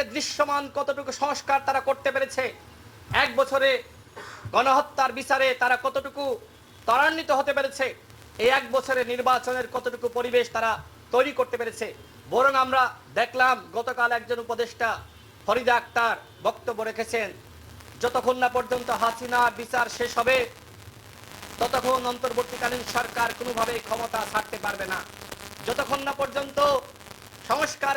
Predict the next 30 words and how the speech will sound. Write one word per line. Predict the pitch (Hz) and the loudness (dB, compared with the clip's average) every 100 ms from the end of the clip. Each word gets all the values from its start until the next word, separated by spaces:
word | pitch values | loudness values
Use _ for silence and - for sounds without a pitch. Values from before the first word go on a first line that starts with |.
| 262 | 0
শেষ | 285 277 | -2 0
হবে, | 269 285 262 - - - - - 202 240 | 2 2 2 -4 -14 -16 -16 -14 -6 -4
অন্তর্বর্তীকালীন | 254 269 254 247 254 247 247 - | -2 -2 -2 -4 -6 -6 -6 -6
সরকার | 240 240 240 226 | -6 -4 -4 -4
নির্বাচন | 240 233 233 - 226 220 | -4 -2 -4 -4 -10 -8
দিতে | 226 214 | -8 -6
পারবে | 202 196 | -4 -2
না। | 190 202 | -2 -2
অর্থাৎ | - 262 302 - - - - 214 | 2 4 2 -2 -16 -18 -2 0
হাসিনার | 262 277 277 240 | 0 -2 -2 -2
বিচার | 254 285 277 269 | -2 0 0 2
না | 254 | 2
হইলে | 269 285 285 | 2 2 0
অন্তর্বর্তীকালীন | 262 262 247 254 247 247 233 | -2 -4 -6 -6 -6 -6 -4
সরকার | 240 233 233 226 | -4 -4 -4 -4
নাকি | 220 233 220 - - - - | -4 -6 -12 -12 -16 -14 -8
নির্বাচন | 202 226 226 220 208 202 | -4 0 -2 -2 -6 -6
দিবে | 196 185 | -6 -4
না। | - - - - - - 233 | -6 -10 -12 -12 -10 0 2
এক | 302 254 | 2 4
বছরে | 302 302 294 269 | 2 4 4 2
আপনারা | 269 285 254 | 0 0 2
হাসিনাকে | 277 285 285 277 277 277 269 | 2 0 -4 -2 -2 -4 -2
ফেরত | 247 285 277 | 2 2 2
আনার | 269 269 247 - - - - | 0 0 0 -4 -16 -20 -14
কি | - 339 | -8 -6
কি | 339 302 | -4 -6
উদ্যোগ | 277 220 277 240 | -4 -2 0 0
গ্রহণ | 254 285 269 | 0 -2 -2
করেছেন? | 254 - 262 | -4 -2 -4